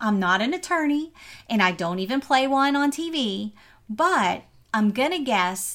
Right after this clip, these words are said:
that they're gonna use both of those against this girl in the lawsuit, especially since her test was negative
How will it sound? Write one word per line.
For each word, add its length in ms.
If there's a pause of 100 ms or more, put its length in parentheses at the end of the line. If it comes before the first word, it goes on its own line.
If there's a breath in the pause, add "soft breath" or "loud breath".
that 300 (320 loud breath)
they're 340
gonna 200
use 520 (220)
both 360
of 140
those 540
against 500
this 220
girl 320
in 80
the 100
lawsuit, 720 (460 loud breath)
especially 720
since 220
her 100
test 360
was 140
negative 600